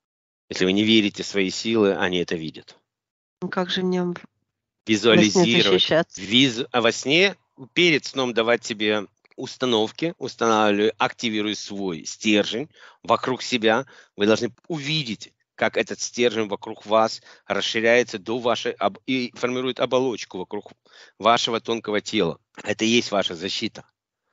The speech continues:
Speaker 1: И спокойно ложиться спать. И ни одна сущность не сможет войти в это биополе, потому что они сгорят. Если вы этого не делаете, есть две причины. Вы не верите,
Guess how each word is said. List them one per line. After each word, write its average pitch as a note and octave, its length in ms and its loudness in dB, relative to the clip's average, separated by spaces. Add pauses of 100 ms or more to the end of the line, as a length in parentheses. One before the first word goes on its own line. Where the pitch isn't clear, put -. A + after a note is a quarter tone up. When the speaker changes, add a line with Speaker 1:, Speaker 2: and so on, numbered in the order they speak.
(180)
Speaker 1:
И - 80 -6
спокойно C3 500 2
ложиться A2+ 400 2
спать. - 420 -12 (380)
И G2+ 80 -4
ни A2+ 80 2
одна A#2+ 260 2
сущность C#3+ 560 -10
не G#2+ 80 -8
сможет A2 360 -10
войти A2+ 380 -4
в E2 60 -10
это E2 180 -10
биополе, G2+ 680 -4 (1000)
потому A2+ 260 -4
что A#2+ 140 0
они A2+ 120 2
сгорят. G2+ 540 0 (840)
Если - 180 -4
вы B2+ 100 4
этого B2+ 200 0
не B2 160 0
делаете, A2 800 2
есть F#2 200 -10
две A2 160 -2
причины. A2+ 380 -8
Вы F#2+ 100 -4
не G2 100 -4
верите, G#2 480 -2